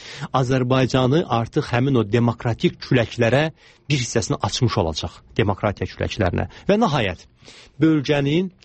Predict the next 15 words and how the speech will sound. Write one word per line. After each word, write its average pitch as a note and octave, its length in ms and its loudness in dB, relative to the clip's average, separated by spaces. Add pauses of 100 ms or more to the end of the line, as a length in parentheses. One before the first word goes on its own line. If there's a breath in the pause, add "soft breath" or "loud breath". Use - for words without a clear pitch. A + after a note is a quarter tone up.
(220 loud breath)
geniş D3+ 440 2
mənada F#2+ 640 -2 (460 loud breath)
Avropaya C#3 720 2
inteqrasiyası A#2+ 880 0
prioritet B2 560 0
istiqamət G2+ 540 0
olacaq. A#2+ 320 0 (100)
Fikir D#3 240 0
verin, F#2 240 0 (480 loud breath)
Barack D3 400 0
Obama'nın A2+ 640 0
təyin C3 320 0
elədiyi G#2+ 400 0
dövlət B2 400 0
katibi G#2+ 560 -2